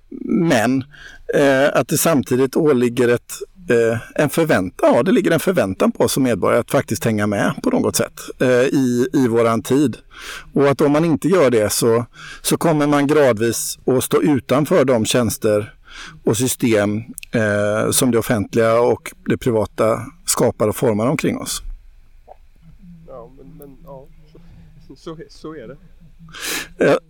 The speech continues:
Speaker 1: jag tror att det är ett bra ställe att landa på.
Speaker 2: Mm, jag tror också.
Speaker 1: <laughs> Ehm, det var, eh,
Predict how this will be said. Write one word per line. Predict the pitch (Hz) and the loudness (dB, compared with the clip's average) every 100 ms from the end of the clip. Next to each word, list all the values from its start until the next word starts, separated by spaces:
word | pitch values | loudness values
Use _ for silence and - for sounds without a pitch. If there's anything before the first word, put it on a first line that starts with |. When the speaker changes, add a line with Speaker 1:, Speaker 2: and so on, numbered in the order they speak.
| - | -2
Speaker 1:
jag | 175 | -2
tror | - 190 | 0 0
att | 143 | 2
det | 156 | 0
är | |
ett | 151 | 0
bra | 127 | 0
ställe | 113 170 165 | 0 0 2
att | 143 | 2
landa | 147 143 | 2 0
på. | 180 104 - - - 180 - | 0 0 0 -2 -2 -2 -2
Speaker 2:
Mm, | - - 160 - | -4 -6 -8 -8
jag | 156 | -6
tror | 160 | -4
också. | 151 | 0
Speaker 1:
<laughs> | |
Ehm, | 151 147 143 143 202 - - - - - - - - - - - 247 | 2 4 4 2 0 -4 -10 -8 -8 -8 -12 -20 -20 -20 -6 -4 -2
det | 247 151 | 0 2
var, | 160 160 156 151 147 | 4 4 4 4 4
eh, | 143 | 2